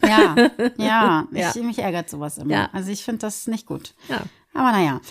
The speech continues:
Speaker 1: also
Speaker 2: Ja.
Speaker 1: selbst bei meinen, die ja wirklich gar nichts machen würden und die das nicht interessieren würden, aber selbst ich find das einfach doof, ne?
Speaker 2: Mhm.
Speaker 1: Also ich,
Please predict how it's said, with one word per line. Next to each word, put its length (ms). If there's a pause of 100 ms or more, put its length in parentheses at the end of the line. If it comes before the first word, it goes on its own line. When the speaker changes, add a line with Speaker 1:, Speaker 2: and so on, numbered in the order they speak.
Speaker 1:
also 120
Speaker 2:
Ja. 40
Speaker 1:
selbst 200
bei 80
meinen, 400
die 100
ja 140
wirklich 240
gar 160
nichts 200
machen 280
würden 220
und 140
die 80
das 160
nicht 100
interessieren 460
würden, 160
aber 180
selbst 240
ich 180
find 200
das 100
einfach 220
doof, 340
ne? 120
Speaker 2:
Mhm. 160
Speaker 1:
Also 220
ich, 280